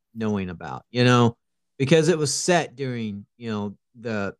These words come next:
World War Two and things like that. So for me, this is more in line with,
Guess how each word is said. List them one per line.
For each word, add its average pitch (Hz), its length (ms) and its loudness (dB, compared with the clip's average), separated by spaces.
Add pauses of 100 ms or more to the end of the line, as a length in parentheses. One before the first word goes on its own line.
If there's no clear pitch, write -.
(380)
World 123 380 -2
War 113 160 -2
Two 110 260 -2
and 98 140 -2
things 113 200 -8
like 98 200 -6
that. 104 280 -4
So 127 320 0
for 117 160 -12
me, 170 480 2 (480)
this 143 300 2
is 135 500 -2
more 131 440 -2
in 127 120 -2
line 131 360 -2
with, 120 180 -6